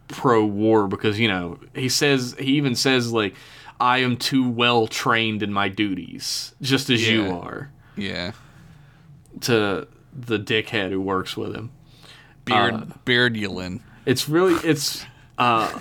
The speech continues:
Speaker 1: <laughs> it's better casting in this for, like, the dickhead upstart who, like, undermines him, 'cause, like, in Balance of Terror, he's, like, seventy years old.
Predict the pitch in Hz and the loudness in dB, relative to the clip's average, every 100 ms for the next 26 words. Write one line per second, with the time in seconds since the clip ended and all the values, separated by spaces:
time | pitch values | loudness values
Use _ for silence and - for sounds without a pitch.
0 | - - - - - _ - - 139 123 | -16 -20 -20 -20 -20 _ -10 -6 -6 -2
1 | 147 170 147 - 131 123 139 - 151 147 | 0 2 0 -2 0 0 0 0 0 2
2 | 151 147 151 147 - - 139 123 113 127 | 0 0 0 -2 -10 -4 0 2 0 0
3 | 123 - 113 - 127 117 104 113 - 127 | -2 0 0 0 -2 0 0 -2 -2 0
4 | 127 131 - 131 117 110 104 - 113 123 | 0 -2 -6 -2 0 0 -2 -4 0 2
5 | 123 127 135 139 135 127 - 117 123 113 | 2 2 2 2 0 -2 -4 -2 0 0
6 | 135 117 107 - 113 113 113 107 - 110 | -2 -4 -6 -2 -2 -2 -4 -10 -4 -2
7 | 110 110 107 110 101 - - 117 104 104 | 0 0 -2 -4 -4 -4 -2 0 -2 -2
8 | 104 101 104 104 101 107 107 123 | -4 -2 -4 -4 -2 -2 -4 -12